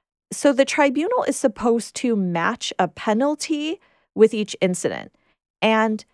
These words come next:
the punishment always seems, to me,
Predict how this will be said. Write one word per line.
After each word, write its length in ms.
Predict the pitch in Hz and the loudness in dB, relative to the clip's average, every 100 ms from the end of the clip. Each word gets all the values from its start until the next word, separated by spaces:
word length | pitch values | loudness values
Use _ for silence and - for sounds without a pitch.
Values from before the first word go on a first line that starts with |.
| _ _ _ | _ _ _
the 100 | 247 | -4
punishment 640 | - 480 640 539 - 240 - | -2 -2 0 0 0 0 4
always 380 | 214 233 220 208 | 4 6 4 0
seems, 540 | - 202 196 196 202 - | -4 -4 -2 -4 -8 -14
to 200 | - 220 | -8 -4
me, 640 | 190 180 185 190 294 415 | -4 -4 -4 -4 -4 -6